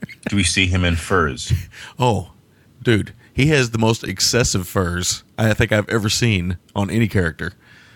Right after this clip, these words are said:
Speaker 2: And to the
Speaker 1: Nice.
Speaker 2: point to where he looks like he's about eight foot wide. <laughs> It's ridiculous. I'm like, "How's he even moving around in that getup?"
Speaker 1: Jeez.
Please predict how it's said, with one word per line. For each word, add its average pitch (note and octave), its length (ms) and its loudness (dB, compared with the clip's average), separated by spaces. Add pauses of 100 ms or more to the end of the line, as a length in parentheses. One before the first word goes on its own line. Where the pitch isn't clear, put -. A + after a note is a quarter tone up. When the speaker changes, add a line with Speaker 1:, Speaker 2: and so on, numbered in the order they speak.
(140)
Speaker 2:
And - 120 -2
to D#3+ 80 2
the D3 60 2
Speaker 1:
Nice. B2 60 -4
Speaker 2:
point D3 180 2
to C3 60 0
where B2+ 140 4
he B2 120 4
looks A#2+ 220 0
like A2+ 120 2
he's G#2+ 100 0
about G2 200 0
eight G#2+ 140 -4
foot - 220 -4
wide. F#2 480 -2 (360)
<laughs> D3 60 4 (1600)
It's - 120 0
ridiculous. C#3+ 600 0
I'm A#2+ 60 -4
like, A2 120 0
"How's A#3 180 -2
he A#3+ 80 0
even B2+ 160 0
moving B2 220 0
around D3+ 300 -2
in G3 60 0
that F2+ 160 -6
getup?" E2 380 -6 (480)
Speaker 1:
Jeez. D2+ 640 -4